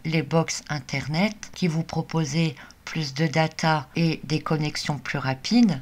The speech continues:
Au départ, c'était un choix. Maintenant, aujourd'hui, si vous n'en avez pas, vous ne pouvez quasiment plus rien faire. Ça s'est implanté dans notre quotidien. Voilà, c'est ce genre d'idée-là. Donc, il faut absolument faire attention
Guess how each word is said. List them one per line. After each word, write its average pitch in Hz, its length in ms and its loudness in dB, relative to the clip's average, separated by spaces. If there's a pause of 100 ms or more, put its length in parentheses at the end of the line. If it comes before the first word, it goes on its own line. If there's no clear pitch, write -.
Au 160 100 0
départ, 165 540 4
c'était - 540 -4
un 135 140 0
choix. 185 580 4
Maintenant, 175 440 4
aujourd'hui, 170 440 2
si 196 140 -2
vous 165 60 2
n'en 151 200 0
avez 143 240 -2
pas, 196 240 4
vous 185 140 2
ne 160 40 0
pouvez 151 320 -2
quasiment 147 420 -4
plus - 200 -4
rien 165 220 4
faire. 156 480 -2
Ça - 200 -6
s'est - 340 -4
implanté 165 840 2 (400)
dans 175 180 4
notre 170 240 2
quotidien. 156 680 -4
Voilà, 143 240 -4
c'est 135 520 -8 (160)
ce - 320 0
genre 180 340 6
d'idée-là. 160 640 2 (300)
Donc, 170 320 2 (100)
il 156 160 0
faut - 160 0
absolument 170 560 2
faire 147 340 -4 (140)
attention 143 720 -4